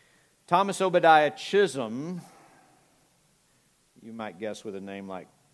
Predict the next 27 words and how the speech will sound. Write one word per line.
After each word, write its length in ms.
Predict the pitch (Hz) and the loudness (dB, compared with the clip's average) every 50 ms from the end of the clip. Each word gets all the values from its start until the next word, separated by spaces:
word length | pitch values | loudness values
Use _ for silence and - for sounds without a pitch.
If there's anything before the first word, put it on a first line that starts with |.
| _ _ _ | _ _ _
Thomas 360 | - 113 101 95 98 90 - | -12 -12 -10 -10 -12 -14 -12
Obadiah 460 | 104 95 90 92 85 92 92 87 87 87 | -12 -12 -12 -12 -12 -12 -10 -10 -10 -12
Chisholm, 540 | 87 - - 92 92 87 95 107 104 104 | -14 -16 -16 -16 -16 -14 -14 -14 -14 -14
he 160 | 107 110 113 113 | -12 -12 -12 -12
was 140 | 110 101 104 | -12 -12 -8
born 200 | 117 123 127 120 | -6 -6 -6 -6
in 100 | 120 110 | -8 -10
Kentucky. 640 | - 113 107 - - 143 131 - - 104 92 110 123 - _ _ _ _ _ - - _ _ _ _ _ _ _ _ _ _ _ _ _ _ _ _ _ _ _ _ _ _ _ _ _ _ _ _ _ _ _ _ _ _ _ _ _ _ _ _ _ - | -12 -16 -16 -6 -6 -6 -6 -4 -8 -12 -12 -12 -14 -16 _ _ _ _ _ -20 -20 _ _ _ _ _ _ _ _ _ _ _ _ _ _ _ _ _ _ _ _ _ _ _ _ _ _ _ _ _ _ _ _ _ _ _ _ _ _ _ _ _ -6
And 180 | 156 160 151 | -4 -4 -4
he 460 | 139 185 220 233 233 233 226 220 - - - - 165 147 120 | -4 -4 -4 -4 -4 -4 -2 -4 -4 -6 -8 -16 -16 -12 -4
graduated 720 | 123 165 175 190 202 165 180 180 180 180 180 170 170 156 | 0 2 2 2 2 0 0 2 2 2 2 0 2 2
eighth 240 | 156 165 156 - - | 2 2 2 -4 -4
grade. 380 | 147 135 123 104 85 87 - - - - - - - - | -2 -2 -2 -2 -6 -10 -16 -20 -20 -20 -20 -20 -20 -14
In 160 | 120 131 127 | -12 -12 -6
fact, 260 | - 147 147 147 - | -4 -2 -2 -2 -2
that 180 | 151 151 156 160 | -2 -2 0 0
was 180 | 165 160 123 | -2 -4 -4
all 420 | - - 147 151 160 165 170 170 165 | -4 -2 0 2 4 4 4 2 0
of 100 | 147 139 | -2 -4
the 60 | 147 | -8
school 400 | - - - 160 160 160 156 151 | -10 -8 -4 -2 0 0 0 0
available 580 | 135 117 127 135 143 165 165 156 135 127 120 113 | -2 0 0 0 0 2 0 -2 -2 -2 -6 -6
to 120 | - 113 | -8 -12
him. 480 | 104 104 113 104 107 110 127 151 156 143 _ _ _ _ _ _ _ _ - - _ _ _ _ _ _ _ _ _ _ - | -12 -10 -12 -12 -12 -12 -12 -14 -16 -18 _ _ _ _ _ _ _ _ -20 -20 _ _ _ _ _ _ _ _ _ _ -14
And 180 | - 120 120 | -12 -10 -8
he 80 | 127 131 | -10 -8
graduated 640 | 113 143 147 165 175 156 170 170 165 156 151 135 123 | -4 -2 0 0 0 -2 -2 -2 -2 -2 -2 -8 -10